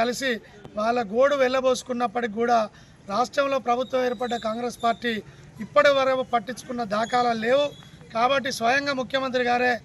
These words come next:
దళితుల పక్షాన ఉండి ఆ రెండో విడత నిధులను విడుదల చేసి ఫ్రీజింగ్ ఎత్తివేసి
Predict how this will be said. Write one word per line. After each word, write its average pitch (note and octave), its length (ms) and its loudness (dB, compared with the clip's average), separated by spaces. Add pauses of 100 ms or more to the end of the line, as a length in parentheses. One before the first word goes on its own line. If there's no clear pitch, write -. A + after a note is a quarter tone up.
(360)
దళితుల B3 340 -2 (100)
పక్షాన B3+ 380 -2 (120)
ఉండి C4 240 -2 (420)
ఆ G3+ 40 -4 (100)
రెండో B3 220 0 (100)
విడత C4+ 200 0 (100)
నిధులను B3 340 -2
విడుదల B3 280 0 (120)
చేసి A3+ 340 -4 (720)
ఫ్రీజింగ్ B3+ 440 -2
ఎత్తివేసి C#4 500 0